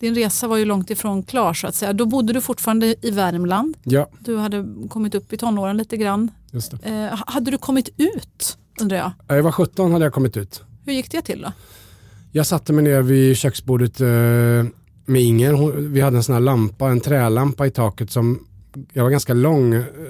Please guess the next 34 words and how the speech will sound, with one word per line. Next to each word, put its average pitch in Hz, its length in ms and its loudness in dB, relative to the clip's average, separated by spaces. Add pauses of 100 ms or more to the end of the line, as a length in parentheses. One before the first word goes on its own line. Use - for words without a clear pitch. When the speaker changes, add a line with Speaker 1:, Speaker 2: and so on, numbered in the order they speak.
Speaker 2:
som 110 360 0
tonåring. 117 720 0 (120)
Sen 127 300 -2
stannade 123 440 0
jag 113 100 0
där, 98 180 -6
så 220 100 -4
jag 226 60 2
Speaker 1:
Mm. 262 80 0
Speaker 2:
blev 120 160 2
inte 107 140 -2
så 113 60 -10
mycket 110 160 -8
längre. 120 200 -4 (880)
Men 147 300 2
den 170 340 4
lampan 147 320 2
var 131 80 4
så 123 80 0
praktisk, 123 480 -2
för 127 100 2
att 123 60 2
jag 135 120 0
kunde 147 220 4
dölja 143 440 4
halva 139 280 4
mitt 113 180 2
ansikte 127 520 0
bakom 123 320 0
den 120 40 4
här 104 80 2
trälampan, 127 720 0
så 127 120 -2
jag 120 100 0